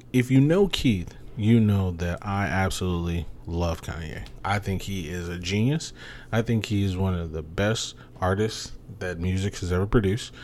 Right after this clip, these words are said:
I think he, as a producer, he's amazing. I think as a rapper, he's in my top five. Um, I think if you listen to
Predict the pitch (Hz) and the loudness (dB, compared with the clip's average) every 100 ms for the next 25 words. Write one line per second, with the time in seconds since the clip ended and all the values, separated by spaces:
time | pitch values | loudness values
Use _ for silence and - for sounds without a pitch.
0 | - - - 98 95 98 87 101 92 90 | -16 -18 -4 -2 0 -2 -2 -2 0 0
1 | 87 87 87 95 113 120 107 90 85 92 | -2 -4 -2 0 0 0 0 0 0 0
2 | 107 131 101 90 87 85 85 90 107 - | 2 0 0 -2 -2 0 2 2 2 2
3 | 113 95 90 85 80 85 85 101 120 165 | 2 2 0 -2 -2 -4 -2 0 2 0
4 | - - - - - - 95 98 95 95 | -2 -10 -18 -18 -10 -2 0 2 2 0
5 | 95 90 87 - - - - - - - | -2 -4 -6 -10 -14 -16 -14 -12 -12 -12
6 | - - - - - - - - - - | -20 -20 -20 -20 -20 -20 -20 -20 -20 -20
7 | - 92 98 - - 107 98 - 104 - | 0 4 4 2 2 2 2 0 -2 0
8 | 104 95 104 107 120 107 - 110 104 | 0 2 2 4 4 2 4 4 4